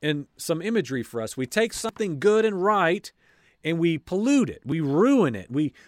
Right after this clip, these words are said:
we take it from its good, holy, right state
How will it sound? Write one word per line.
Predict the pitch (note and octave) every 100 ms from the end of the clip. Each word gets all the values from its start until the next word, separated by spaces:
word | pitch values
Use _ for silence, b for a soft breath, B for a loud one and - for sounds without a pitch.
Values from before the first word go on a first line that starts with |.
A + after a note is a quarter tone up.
| b
we | D#3+
take | E3+ A#3+ B3
it | A3
from | - G3+
its | F3 C3
good, | B2 F3+ A#3+ A#3 E3
holy, | - A#3 B3 G#3+ F3
right | C#3 C3 F#3 A3+ F#3+
state | - - A#2+ B2+